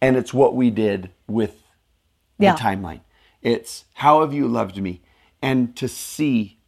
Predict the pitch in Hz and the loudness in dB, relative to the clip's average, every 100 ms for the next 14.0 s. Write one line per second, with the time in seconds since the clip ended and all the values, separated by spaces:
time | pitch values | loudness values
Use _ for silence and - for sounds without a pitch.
0 | _ 131 131 - 143 127 127 120 120 127 | _ -2 -2 0 -2 0 2 2 2 2
1 | 123 107 92 - _ _ - 135 127 120 | 0 -2 -8 -10 _ _ 0 2 2 0
2 | 120 107 113 123 - 101 104 92 92 92 | -4 0 0 -2 -8 -6 -6 -4 -8 -12
3 | - _ _ _ _ _ _ _ 123 131 | -18 _ _ _ _ _ _ _ 2 2
4 | 101 - _ _ _ - - 131 135 135 | 2 -8 _ _ _ -12 2 4 4 0
5 | 113 117 104 - 110 113 98 101 - 101 | -4 -4 -4 -8 -6 -2 -2 -4 -8 -12
6 | 95 - _ - 101 107 85 80 _ _ | -12 -18 _ -12 -6 -4 -4 -12 _ _
7 | - 120 120 139 160 160 131 110 101 - | -2 2 4 6 4 2 -2 -2 -6 -10
8 | - - 147 110 - - - _ _ _ | -12 0 2 2 -2 -16 -20 _ _ _
9 | _ _ _ _ 117 123 - 147 151 190 | _ _ _ _ -2 0 2 0 0 -6
10 | 185 180 - 123 139 160 185 - - 147 | -6 -8 -6 0 2 4 2 -4 -8 -4
11 | 143 143 139 - _ 135 147 - 170 160 | -2 -4 -8 -16 _ -2 0 2 0 0
12 | 147 123 113 - 139 117 - - _ 113 | -4 -6 -8 -8 -4 -4 -4 -16 _ -12
13 | - 117 104 98 - - - 95 - - | -6 -6 -6 -8 -16 -12 -6 -6 -6 -20